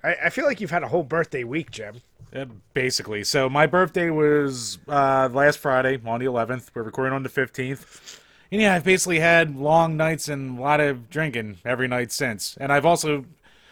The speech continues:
Speaker 2: since turning thirty-six, I've had the amazing ability to have a migraine every single day at some point. So that's, that's a welcome gift. The gift that keeps on giving.
Speaker 1: Well, in fairness, you have been drinking very heavily for all the, the days you've been thirty-six, so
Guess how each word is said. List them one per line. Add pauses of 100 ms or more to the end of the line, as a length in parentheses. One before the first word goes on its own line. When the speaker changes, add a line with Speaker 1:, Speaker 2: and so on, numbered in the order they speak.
Speaker 2:
since
turning
thirty-six,
I've
had
the
amazing
ability
to
have
a
migraine
every
single
day
at
some
point.
So
that's,
that's
a
welcome
gift.
The
gift
that
keeps
on
giving. (460)
Speaker 1:
Well,
in
fairness,
you
have
been
drinking
very
heavily
for
all
the,
the
days
you've
been
thirty-six,
so